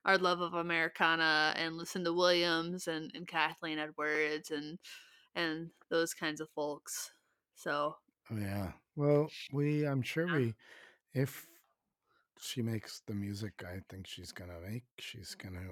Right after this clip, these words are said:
Speaker 2: um, will come, we will, we, she, she would come back to Seattle. Maybe I would be with her. I'm, I'm more interested
Speaker 1: Yeah.
Speaker 2: in recording than I am in touring right now.
Speaker 1: Mm-hmm.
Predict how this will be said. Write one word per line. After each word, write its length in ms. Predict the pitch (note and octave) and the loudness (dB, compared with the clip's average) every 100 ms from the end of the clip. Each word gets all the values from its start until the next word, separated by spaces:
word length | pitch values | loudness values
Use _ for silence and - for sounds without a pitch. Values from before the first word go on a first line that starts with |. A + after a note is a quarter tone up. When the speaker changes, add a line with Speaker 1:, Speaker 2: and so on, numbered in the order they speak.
| E2 | -12
Speaker 2:
um, 360 | E2 E2 E2 - _ _ _ _ _ _ _ _ _ _ _ _ - _ _ _ _ _ _ _ _ _ - | -12 -12 -14 -16 _ _ _ _ _ _ _ _ _ _ _ _ -20 _ _ _ _ _ _ _ _ _ 0
will 200 | C#3 A2+ | 2 2
come, 380 | - G2+ E2+ - | 0 -4 -6 -8
we 260 | A2 G#2+ G#2+ | -4 0 0
will, 340 | A2 G2 F#2 - _ - | 0 -2 -4 -10 _ -4
we, 360 | A2 A2+ D3 | 0 2 2
she, 640 | C3 - A#2 A#2 D#3+ A3+ - _ - | 2 0 0 0 -2 -4 -14 _ -8
she 320 | - - A2 | -4 -2 -2
would 300 | A2 G2 F2 | -2 -4 -8
come 180 | - G2 | -8 -8
back 200 | F2 E2+ | -6 -6
to 100 | - | -8
Seattle. 460 | F#2 - E2 G2 A2+ | -12 -8 -6 -4 -4
Maybe 280 | G2 F#2 F#2 | -4 -4 -6
I 60 | D#2+ | -6
would 180 | D#2+ | -8
be 120 | D#2 E2 | -12 -10
with 220 | E2+ - | -10 -8
her. 220 | G#2+ A2 _ - - _ - | -10 -10 _ -20 -20 _ -6
I'm, 300 | D#3 D3 D3 | 2 4 4
I'm 180 | C3+ D3+ | 4 6
more 180 | E3+ G3+ | 8 6
interested 420 | D#3+ F3 D3+ - | 6 6 6 6
Speaker 1:
Yeah. 60 | A#2+ | 4
Speaker 2:
in 100 | A#2 | 4
recording 720 | G#2 - A2+ C3 F#3+ F#3 D#3 | 2 -4 -4 -2 -2 -2 0
than 160 | A#2+ | 0
I 100 | G#2+ | 0
am 140 | G#2 G2 | -2 -2
in 100 | E2+ | -4
touring 440 | - B2 D#3+ E3+ | -6 -4 -2 -2
right 200 | D#3 D3 | 0 0
now. 180 | C#3+ | -2
Speaker 1:
Mm-hmm. 40 | D#3 | -2